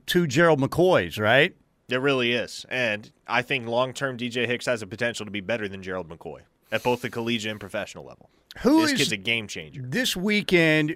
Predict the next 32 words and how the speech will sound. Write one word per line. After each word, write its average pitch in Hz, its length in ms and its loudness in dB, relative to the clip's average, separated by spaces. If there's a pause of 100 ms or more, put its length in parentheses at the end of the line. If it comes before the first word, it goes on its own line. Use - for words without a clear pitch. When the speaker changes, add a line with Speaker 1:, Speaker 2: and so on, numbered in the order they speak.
(120)
Speaker 1:
who, 254 340 0
in 180 220 -2
your 180 180 0
opinion, 151 840 2
is 143 680 0
the, 131 560 0
y-, 139 220 -8
you 170 180 0
know, 151 340 2
e-, 160 160 2
everybody's 214 540 2
a - 40 -2
priority 143 680 4
or 135 80 4
they 127 140 4
wouldn't 123 260 2
be 131 200 2
here, 85 280 -2
obviously. 117 640 0
But 139 240 0
look, 165 360 -2
some 165 220 0
of 180 60 -2
those 180 240 0
guys 143 580 4
are 113 220 0
higher 123 340 2
ranked 151 440 2
and 123 120 -2
wanted 131 300 0
by 131 220 6
everybody. 113 680 2